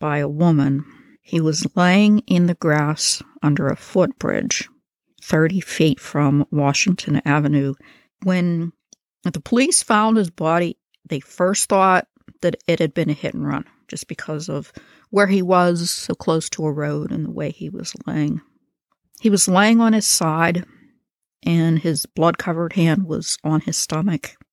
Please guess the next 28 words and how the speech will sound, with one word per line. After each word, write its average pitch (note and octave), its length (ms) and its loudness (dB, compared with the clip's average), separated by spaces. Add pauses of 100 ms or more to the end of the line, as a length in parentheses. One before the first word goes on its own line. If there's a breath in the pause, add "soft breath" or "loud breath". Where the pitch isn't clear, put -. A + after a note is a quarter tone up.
(120)
His - 160 -4
pants A#3 400 2
were G3 140 -2
half D#3+ 320 -4
down. D3 420 -2 (420)
He G3+ 120 2
had F#3+ 120 2
been E3+ 160 2
strangled G#3 760 0 (200)
and F3 160 -2
stabbed D#3+ 520 -2
in D#3 100 -2
the D3+ 80 -4
chest. - 640 -8 (400)
And D#3+ 560 -2 (320)
the F3 120 -6
police C4 440 0
were G#3 260 0
mystified E3+ 800 -4
by D3 420 -4
a D3+ 600 -4 (520)
large, G#3+ 560 2
like, F#3 200 -4 (180)
gouge E3+ 600 -2 (200)
out C#3+ 140 -4
of D3+ 100 -10
his - 180 -10
leg. D3+ 460 -4